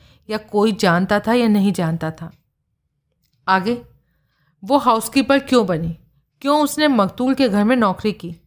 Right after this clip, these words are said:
उसकी भी स्टोरी है। उसकी बेटी आभा शुक्ला मकतूल की सेक्रेटरी थी और औरतों के मामले में मकतूल की जैसी रिप्यूट थी, उसकी रूह में वो समझती थी कि बेटी को प्रोटेक्शन की ज़रूरत थी, इसलिए एक्स्ट्रा वर्क के बहाने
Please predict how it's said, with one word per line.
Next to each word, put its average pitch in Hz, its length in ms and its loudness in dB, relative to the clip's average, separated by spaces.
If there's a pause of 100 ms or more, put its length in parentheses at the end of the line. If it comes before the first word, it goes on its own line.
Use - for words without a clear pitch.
उसकी 208 260 -10
भी 208 120 -4
स्टोरी 180 380 -2
है। 180 200 -4 (580)
उसकी 247 260 -8
बेटी 214 320 0
आभा 196 280 2
शुक्ला 190 460 -2
मकतूल 208 420 0
की 247 120 -2
सेक्रेटरी 202 600 -2
थी - 240 -12 (340)
और 190 100 -4
औरतों 214 520 0
के 269 160 -2
मामले 202 400 2
में 190 160 0
मकतूल 220 420 -2
की 226 140 -4
जैसी 185 300 -2
रिप्यूट 214 400 -2
थी, 208 260 -8 (420)
उसकी 269 300 -4
रूह 262 200 2
में 277 100 2
वो 285 140 2
समझती 196 500 -2
थी 269 160 -4
कि 277 140 -4
बेटी 190 340 -2
को 277 140 -2
प्रोटेक्शन 196 640 -2
की 214 100 0
ज़रूरत 170 380 -2
थी, - 80 -20 (640)
इसलिए 240 320 0
एक्स्ट्रा 220 440 0
वर्क 208 260 0
के 233 140 -4
बहाने 185 440 -2